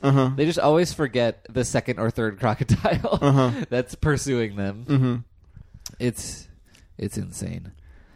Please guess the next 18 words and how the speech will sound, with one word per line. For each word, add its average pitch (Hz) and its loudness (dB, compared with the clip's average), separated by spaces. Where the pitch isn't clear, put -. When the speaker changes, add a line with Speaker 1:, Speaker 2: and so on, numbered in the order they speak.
Speaker 1:
What 135 -8
other 156 0
effects - -6
were 131 -4
there 85 0
in 57 -8
this - -12
movie? 127 -8
Speaker 2:
Oh, 190 12
there 170 8
was, 185 4
um, 170 2
in 127 -4
the 143 0
beginning 131 -4
Speaker 1:
The 143 -4
jumping 151 -2
fish. - -10